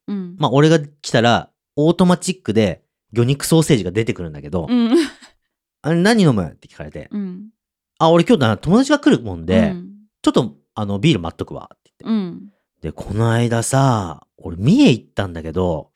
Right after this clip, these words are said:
Speaker 2: 七時間かかったからね」みたいな、
Speaker 1: うん、うん、うん。
Speaker 2: そういう話をしとったわけよ。
Speaker 1: うん。
Speaker 2: したらさ、そのテーブル、テーブルの方から、
Speaker 1: うん。
Speaker 2: 「お、マー君、マー君、マー君」って呼ばれてさ、
Speaker 1: うん。
Speaker 2: まあ、知り合いがいたんで、普通に。
Speaker 1: うん、うん、うん。
Speaker 2: まあ、まあ、まあ、全然そんなことは普通なんだけど、
Speaker 1: うん。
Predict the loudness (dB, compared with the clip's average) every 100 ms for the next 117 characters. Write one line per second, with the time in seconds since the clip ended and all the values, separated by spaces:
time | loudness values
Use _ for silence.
0 | _ -10 -2 0 2 2 2 -2 0 -4
1 | 0 0 0 2 0 0 -4 -2 -2 0
2 | -2 4 6 8 6 4 2 2 0 0
3 | -2 -4 -6 -8 -4 -4 -4 -8 -16 -10
4 | 2 2 4 0 -2 -6 -6 -2 2 2
5 | 4 4 4 4 2 0 -2 -6 _ _
6 | _ 2 2 4 2 2 2 0 -4 -4
7 | -6 -8 -8 -4 2 4 4 4 4 4
8 | 4 4 4 2 -4 -6 -12 -20 -4 -2
9 | 0 -2 -2 2 2 2 -6 -14 _ _
10 | -4 -2 2 4 4 2 -6 -12 -10 -4
11 | -2 -2 -6 -8 -12 -6 0 2 2 0
12 | -2 -2 -4 -2 -4 -2 -2 -2 -4 -10
13 | -8 -8 -8 -12 -18 -12 -12 -12 -16